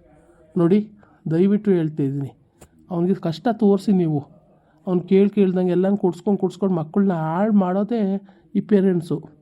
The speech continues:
ನಾನು ಅದನ್ನೇ ಹೇಳೋದು ಎಲ್ಲ ಪೇರೆಂಟ್ಸ್ಗೂ, ನೀವು ಮಕ್ಕಳನ್ನ ಪ್ರೀತಿಸಿ, ಬೇಡ ಅಂತ ಹೇಳಲ್ಲ. ಅಂತ ಅವ್ರಿಗೆ ಇಷ್ಟಪಡ್ತೀವಿ ಅಂದ್ಬಿಟ್ಟು ಅವ್ರು ಕೇಳಿ ಕೇಳಿದ್ರೆ ನಾವು ಕೊಡಿಸಿ ಅಂತ ಏನು ಕಾನೂನು ಇಲ್ಲ ಅಲ್ವಾ? ಅದನ್ನ ಅರ್ಥ ಮಾಡ್ಕೋಬೇಕಲ್ವಾ? ಹೌದು ಸರ್,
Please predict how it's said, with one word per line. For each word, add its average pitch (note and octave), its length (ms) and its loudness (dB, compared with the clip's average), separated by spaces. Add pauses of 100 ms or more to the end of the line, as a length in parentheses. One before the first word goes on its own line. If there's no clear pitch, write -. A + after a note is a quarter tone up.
(120)
ನಾನು E3+ 240 -2
ಅದನ್ನೇ C4+ 360 0
ಹೇಳೋದು G3 300 0
ಎಲ್ಲ F3 240 0
ಪೇರೆಂಟ್ಸ್ಗೂ, F3 520 -4 (800)
ನೀವು F#3 260 2
ಮಕ್ಕಳನ್ನ G#3 440 -2
ಪ್ರೀತಿಸಿ, G#3 680 -2
ಬೇಡ E3+ 260 0
ಅಂತ G#3 220 0
ಹೇಳಲ್ಲ. F3 300 -2 (680)
ಅಂತ G3 180 -4
ಅವ್ರಿಗೆ F#3 460 0
ಇಷ್ಟಪಡ್ತೀವಿ G3+ 640 -2
ಅಂದ್ಬಿಟ್ಟು F#3+ 260 -2
ಅವ್ರು F3 120 -6
ಕೇಳಿ G#3+ 260 -2
ಕೇಳಿದ್ರೆ G#3+ 300 0
ನಾವು G3+ 120 0
ಕೊಡಿಸಿ G3 360 -2
ಅಂತ G#3 160 -2
ಏನು F#3 180 -2
ಕಾನೂನು G3+ 400 -2
ಇಲ್ಲ F#3 180 0
ಅಲ್ವಾ? D#3+ 260 -4 (720)
ಅದನ್ನ F3 240 -2
ಅರ್ಥ F#3 240 -4
ಮಾಡ್ಕೋಬೇಕಲ್ವಾ? F#3+ 840 0 (400)
ಹೌದು F3 160 -4
ಸರ್, F#3 180 -4